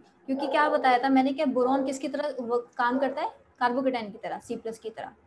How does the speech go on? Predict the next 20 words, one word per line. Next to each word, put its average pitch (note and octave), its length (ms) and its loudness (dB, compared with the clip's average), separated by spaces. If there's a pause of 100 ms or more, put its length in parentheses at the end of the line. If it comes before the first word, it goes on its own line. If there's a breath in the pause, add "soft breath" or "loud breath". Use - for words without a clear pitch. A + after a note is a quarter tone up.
(280 soft breath)
ठीक A#3+ 140 -10
है, C#4+ 60 -2
और C4+ 100 -2
सी C4+ 180 -4
प्लस C#4 240 -4
की D4 120 -6
क्या D4 140 0
होती C#4 180 -2
है C#4+ 60 -4
जो D4 100 -2
aromat-, C4 420 0
वो G#3+ 340 -2
hybridization B3+ 480 -2
होती C4+ 160 0
है, C#4+ 40 -2
एसपी C4+ 180 -6
टू B3 140 -4
ही A#3 100 -4
होती D#3+ 260 -8
है, - 100 -12